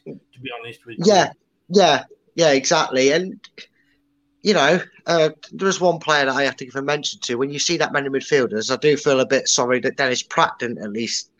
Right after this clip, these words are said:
Speaker 2: get on the pitch, but
Speaker 1: Yeah.
Speaker 2: that's, that's a whole different topic. But no, reliable. Um,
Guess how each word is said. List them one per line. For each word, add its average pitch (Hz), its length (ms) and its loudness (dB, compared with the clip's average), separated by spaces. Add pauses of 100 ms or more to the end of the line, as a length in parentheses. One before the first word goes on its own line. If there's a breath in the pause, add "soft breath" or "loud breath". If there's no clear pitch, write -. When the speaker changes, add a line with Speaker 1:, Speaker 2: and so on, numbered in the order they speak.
(120)
Speaker 2:
get 123 120 2
on 113 360 0
the 110 100 -2
pitch, - 340 -6
but 135 100 0
Speaker 1:
Yeah. 135 80 4
Speaker 2:
that's, - 180 -2
that's 127 200 -2
a - 40 -16
whole 127 160 0
different - 280 -10
topic. - 320 -2 (360 loud breath)
But - 100 0
no, 262 320 4
reliable. 208 680 6 (280)
Um, 175 600 2